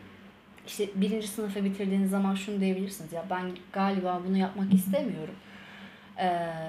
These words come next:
bunu diyebilme lüksünüz de olabilmeli. Kafanızda en azından önce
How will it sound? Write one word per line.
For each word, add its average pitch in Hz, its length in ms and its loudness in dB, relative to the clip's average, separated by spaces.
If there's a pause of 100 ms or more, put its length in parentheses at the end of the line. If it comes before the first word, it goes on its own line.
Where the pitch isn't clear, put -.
(300)
bunu 214 280 0
diyebilme 214 520 2
lüksünüz 214 520 -4
de 190 160 -2 (120)
olabilmeli. 170 580 -4
Kafanızda 240 560 2
en 208 140 4
azından 180 440 0
önce 208 280 0